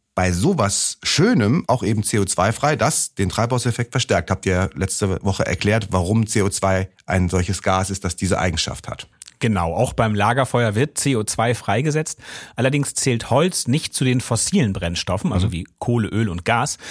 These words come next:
Speaker 2: Das Holz, das wir gerade so schön hier knistern hören, ist vermutlich ja jünger als hundert Jahre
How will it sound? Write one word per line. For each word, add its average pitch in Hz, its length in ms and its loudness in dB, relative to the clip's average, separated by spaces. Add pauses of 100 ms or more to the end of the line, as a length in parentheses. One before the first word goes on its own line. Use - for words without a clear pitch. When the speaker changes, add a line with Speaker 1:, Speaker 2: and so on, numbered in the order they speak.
(420)
Speaker 2:
Das - 200 -2
Holz, 156 240 4
das - 160 0
wir 117 80 2
gerade 135 280 2
so 123 120 2
schön 147 320 2
hier 120 140 2
knistern 160 420 0
hören, 123 160 2
ist 113 220 -2
vermutlich 135 520 2
ja 123 100 4
jünger 123 340 2
als 101 260 -2
hundert 113 300 0
Jahre 107 340 0